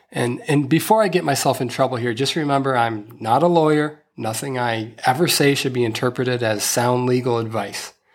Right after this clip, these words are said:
Please do not use me as your one call from prison. All right, so <clears throat> at the very top level of this debate,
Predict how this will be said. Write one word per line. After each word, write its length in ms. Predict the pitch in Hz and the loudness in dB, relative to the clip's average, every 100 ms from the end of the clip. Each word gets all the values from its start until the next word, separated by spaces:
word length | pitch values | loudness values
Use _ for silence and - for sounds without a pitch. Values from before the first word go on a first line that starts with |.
| _ - _ _ _ _ _ _ _ - | _ -20 _ _ _ _ _ _ _ -10
Please 480 | - 165 170 156 | 0 2 4 2
do 140 | 139 139 | 2 2
not 240 | 131 123 | 2 2
use 240 | 127 127 120 | 0 0 0
me 160 | 120 | 0
as 140 | 117 113 | 0 -2
your 120 | 113 | -2
one 280 | 117 113 113 | -2 -2 0
call 280 | 123 110 | 2 2
from 220 | 107 113 107 | 0 -6 -10
prison. 360 | 110 101 110 - _ _ _ - - _ _ _ _ | -10 -10 -12 -18 _ _ _ -20 -20 _ _ _ _
All 120 | - 123 | -2 -2
right, 160 | - - | -2 -10
so 260 | - 135 - - | -4 -2 -4 -4
<clears throat> 960 | - 254 165 90 - - - - - - | -2 2 2 2 -8 -18 -20 -20 -12 -6
at 160 | 147 | -4
the 80 | - | -2
very 380 | 127 131 170 208 | 0 2 2 2
top 460 | 202 - 131 127 139 | -2 -2 0 0 0
level 360 | 127 117 117 | -2 0 -2
of 80 | 113 | -2
this 220 | 113 107 | -2 -4
debate, 480 | - 104 104 98 - | -4 -4 -4 -6 -10